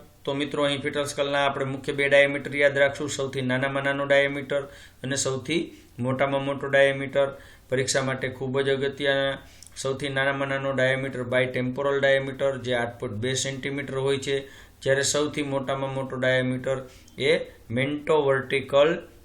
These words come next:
ડાયામીટર એટલે કે મેન્ટમથી શરૂ કરી અને વર્ટેક્સના સૌથી ઉપરના ભાગ સુધીના ડાયામીટરને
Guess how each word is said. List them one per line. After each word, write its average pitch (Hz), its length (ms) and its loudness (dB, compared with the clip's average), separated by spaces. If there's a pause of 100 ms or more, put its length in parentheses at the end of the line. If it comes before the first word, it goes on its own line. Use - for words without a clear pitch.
(100)
ડાયામીટર 127 800 2
એટલે 123 220 -4
કે 127 140 -4
મેન્ટમથી 147 680 -2
શરૂ 131 320 -2
કરી 131 260 -2
અને 131 140 -6
વર્ટેક્સના 123 580 -2
સૌથી 123 380 -6
ઉપરના 131 460 -4
ભાગ 120 220 -6
સુધીના 123 340 -8
ડાયામીટરને 117 1000 -2